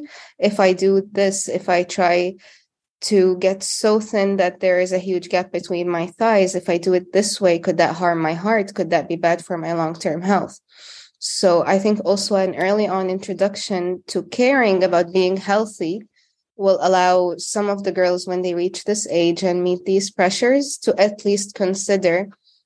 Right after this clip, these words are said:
"What would it do to my health to follow these trends?" As opposed to other girls who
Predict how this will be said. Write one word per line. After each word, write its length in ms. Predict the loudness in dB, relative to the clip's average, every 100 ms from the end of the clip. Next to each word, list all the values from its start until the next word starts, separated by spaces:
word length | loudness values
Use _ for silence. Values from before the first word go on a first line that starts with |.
| _
"What 260 | 0 0 2
would 120 | -2
it 100 | 0
do 120 | -2 -4
to 100 | -2
my 60 | -4
health 300 | -2 -4 -6
to 100 | -10
follow 360 | -2 0 2 2
these 260 | 0 -2
trends?" 400 | -2 -2 -2 -10 0
As 180 | 2 2
opposed 560 | 0 2 2 2 -2 -2
to 240 | 0 0 0
other 300 | 2 4 2
girls 380 | 0 -2 -4
who 140 | -4